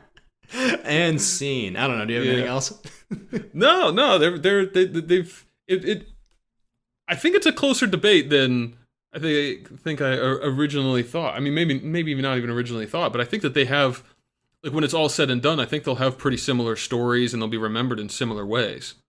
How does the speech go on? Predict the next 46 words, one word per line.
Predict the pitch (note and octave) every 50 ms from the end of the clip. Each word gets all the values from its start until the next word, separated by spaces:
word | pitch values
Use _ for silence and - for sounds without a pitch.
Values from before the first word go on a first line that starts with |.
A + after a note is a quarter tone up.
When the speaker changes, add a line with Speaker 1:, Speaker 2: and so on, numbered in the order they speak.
| -
Speaker 1:
I'm | - D#3+ E3+
not | G3+ A3+ G#3+ -
entirely | F3 D#3+ - - - - - - - C#3+ C3+ C#3+ D3 D#3+ E3 E3 E3+ E3+ E3+
sure | D#3+ - - - D#3 D3+ D#3 D#3 D#3+ D#3+ D#3+ D#3+
what | D#3+ C#3 D3 -
we | C3+ C3+ C3
were | C3 B2+
debating | A2+ A#2 G2 E2 - G#2+ G#2+ A#2+ C3+ C#3+ D3 D3
at | D3 C#3+
a | C3+
certain | - - D#3 D3 C#3 C3 C3+
point. | - - - D3+ D#3 D#3 D#3+ - - _ _ -
I | C#3+ C#3
think | - G3+ G#3 F#3 B2+ A2+ -
better | D3+ C#3+ D#3+ F3 E3
career, | - - - D3 C3+ B2+ C3 C3 C3+ C3+ C3+ C#3 C#3
okay, | B2+ B2+ A2+ - F#2
off | A2 C3 C3 -
the | - G#2
record, | G2 F#2+ F2 - - - - - - - - - - - _ _ _ _ _ -
but | B2 D#3 C3+ B2
also | A2+ G#2 - B2
on | G#2+ F#2
the | F2+ -
podcast. | - F#2 - - - - - - - - - - - - - - _ -
I | D3+ E3+ -
think | F#3 - A3+ A3 G3+ G3+ - - - _ _ _ _ _ _ _ _ _ _ _
Ozil | - D#3 D#3+ D#3+ D3 D3+ D#3+ D3 A2+
had | A#2+ D3 C#3+
a | C3
better | A2+ F#2 - C3 B2 A#2+ B2 A#2+ A#2
career | - - - - C#3+ B2+ A2 G#2 A2+ A2+ A2 G#2+ G#2+ G#2+ G#2 G#2 G2+ G#2 G2+ - _
at | - A2 G#2+ G#2+ - - - -
Arsenal | A2+ G#2 G#2 G2+ - - C#3 C3+ C3+ C3
than | A#2 A2+ G2+
Pogba | F#2+ - A#2+ A#2 A2 G2 G#2 A2
will | G#2 G#2+ A2 G#2 F#2+
be | F#2 G#2 G2
remembered | G2 G2 F#2+ G2 G2+ G2+ F#2+ G#2+ G2+
to | - G2+ F#2+ F#2
have | F#2+ F#2+ E2+
had | E2 G2 F#2+ F#2+ G2+ G#2+ A2
at | - A2 A2 -
United, | G#2 G#2+ G2+ G2 F#2+ F#2+ G2+ B2+ C3+
unless | B2+ A2+ G#2 G2 F#2+ - -
his | A2 G#2 F#2 - - _ _